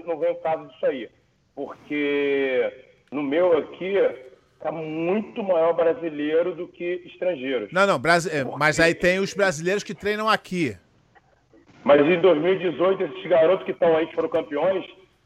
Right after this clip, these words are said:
Speaker 1: pelo menos o, o campeão peso absoluto, não vou falar o nome não, tá? O campeão peso absoluto dois mil e dezoito, ele foi nesse ano pra ir. Ele subiu de, de juvenil pra adulto. Ele tava esse ano aí. Ele é brasileiro total, lutou no Brasil.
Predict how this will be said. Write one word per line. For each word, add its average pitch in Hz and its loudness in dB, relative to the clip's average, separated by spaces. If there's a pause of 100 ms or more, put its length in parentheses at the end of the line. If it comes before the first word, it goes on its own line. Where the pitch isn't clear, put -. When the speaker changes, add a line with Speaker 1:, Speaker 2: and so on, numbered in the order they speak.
(140)
Speaker 1:
pelo 170 2
menos 185 -2
o, 190 -8
o - -8
campeão 202 -2
peso 208 -2
absoluto, 190 -4
não 202 -8
vou 226 -8
falar 214 0
o 202 0
nome 196 0
não, 160 0
tá? 196 -2
O - 0
campeão 202 -4
peso 220 0
absoluto 196 -4
dois 180 0
mil 190 -4
e - -20
dezoito, 185 -4
ele 185 -2
foi 196 -4
nesse 208 -2
ano 202 2
pra 147 -2
ir. 120 -8 (280)
Ele 143 -6
subiu 190 -2
de, 175 -12
de 185 -6
juvenil 190 4
pra 214 6
adulto. 180 0 (140)
Ele 143 -2
tava 190 4
esse 220 2
ano 208 4
aí. 131 -2 (120)
Ele 143 -4
é 143 -4
brasileiro 190 0
total, 190 -2
lutou 175 -4
no 196 -6
Brasil. 190 -2